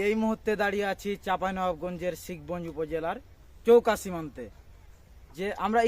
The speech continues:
স্থানীয়দের সঙ্গে কথা বলেছি, তারা যেটি আমাদেরকে জানিয়েছে যে বিগত সরকারের আমলে ভারত কিন্তু বাংলাদেশের কৃষক, যারা বাংলাদেশি কৃষক যারা আছে, তারা কিন্তু নিজের জমিতে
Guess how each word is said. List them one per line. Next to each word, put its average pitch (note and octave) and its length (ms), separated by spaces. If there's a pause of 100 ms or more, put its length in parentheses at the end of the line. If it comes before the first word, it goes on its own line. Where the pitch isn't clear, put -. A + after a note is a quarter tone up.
স্থানীয়দের C4 560
সঙ্গে A#3+ 280
কথা A3 180
বলেছি, G#3 380 (460)
তারা F#3 220
যেটি F#3 260
আমাদেরকে F#3+ 420
জানিয়েছে F3+ 560
যে F3 140 (120)
বিগত G#3 260 (180)
সরকারের G#3 440
আমলে G3 280 (540)
ভারত F#3+ 380
কিন্তু F#3+ 340 (520)
বাংলাদেশের A3+ 640 (240)
কৃষক, A3+ 340 (220)
যারা F#3 220
বাংলাদেশি G#3 480
কৃষক B3 260 (100)
যারা A3+ 220
আছে, A3+ 160 (420)
তারা G3 240
কিন্তু A3+ 220 (140)
নিজের B3 280 (100)
জমিতে A#3+ 340